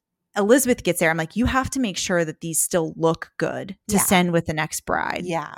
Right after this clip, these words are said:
Speaker 1: Right? So anyway, I
Speaker 2: Oh
Speaker 1: was
Speaker 2: my
Speaker 1: friend-,
Speaker 2: God.
Speaker 1: yeah. So then I, for, like,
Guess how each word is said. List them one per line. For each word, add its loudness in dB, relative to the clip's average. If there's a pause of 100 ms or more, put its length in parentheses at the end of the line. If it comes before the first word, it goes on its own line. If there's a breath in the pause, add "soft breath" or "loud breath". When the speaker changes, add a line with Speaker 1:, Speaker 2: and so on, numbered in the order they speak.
Speaker 1:
Right? 4 (420 soft breath)
So 8 (720 soft breath)
anyway, 4
I 6 (140)
Speaker 2:
Oh -14
Speaker 1:
was 4
Speaker 2:
my -4
Speaker 1:
friend-, 4
Speaker 2:
God. -4
Speaker 1:
yeah. 6
So 2
then 4
I, 6
for, -4
like, 0